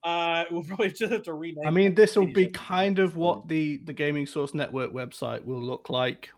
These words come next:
Speaker 2: once the domain finally transfers over. So, um, we own the domain. It just won't let us do anything with it at the moment. So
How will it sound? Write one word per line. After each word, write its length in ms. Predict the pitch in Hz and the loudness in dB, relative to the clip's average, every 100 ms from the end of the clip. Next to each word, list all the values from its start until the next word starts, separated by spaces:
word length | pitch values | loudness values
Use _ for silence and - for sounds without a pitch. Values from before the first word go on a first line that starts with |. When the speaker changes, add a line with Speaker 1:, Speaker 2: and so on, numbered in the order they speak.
| - | -8
Speaker 2:
once 340 | 131 131 - | -4 -4 -6
the 140 | - 131 | -10 -6
domain 480 | 127 120 123 120 | -4 -4 -4 -6
finally 500 | 117 - 135 127 131 | -6 -2 -2 -2 -4
transfers 640 | 117 123 123 - 127 120 117 | -4 -4 -4 -6 -6 -4 -4
over. 380 | 120 117 135 151 | -4 -4 -4 -4
So, 320 | - 117 120 - _ _ _ _ _ _ _ - | -2 -2 -4 -10 _ _ _ _ _ _ _ -6
um, 280 | 117 117 | -4 -2
we 160 | 120 147 | 2 6
own 140 | 160 160 | 8 8
the 60 | |
domain. 320 | 160 156 180 | 6 6 6
It 80 | 156 | 4
just 220 | 98 - | 0 -6
won't 200 | 139 135 | -6 -4
let 140 | 143 127 | -4 -6
us 80 | 135 | -6
do 160 | 131 | -6
anything 340 | 131 131 127 120 | -4 -4 -6 -6
with 140 | 120 | -8
it 140 | 123 | -8
at 60 | 117 | -8
the 40 | 113 | -8
moment. 380 | 120 113 113 | -8 -10 -14
So 260 | - 127 | -6 -6